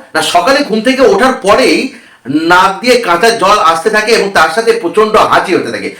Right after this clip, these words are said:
খুব ঘন ঘন হাঁচি হতে থাকে, ফ্রিকোয়েন্ট। এবং কয়েকটি ঘন্টা,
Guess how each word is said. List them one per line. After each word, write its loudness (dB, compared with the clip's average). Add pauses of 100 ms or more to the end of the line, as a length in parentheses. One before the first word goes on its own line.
(140)
খুব -2 (200)
ঘন 0
ঘন 4
হাঁচি 0
হতে -4
থাকে, -8
ফ্রিকোয়েন্ট। -2 (680)
এবং 0
কয়েকটি 0
ঘন্টা, -2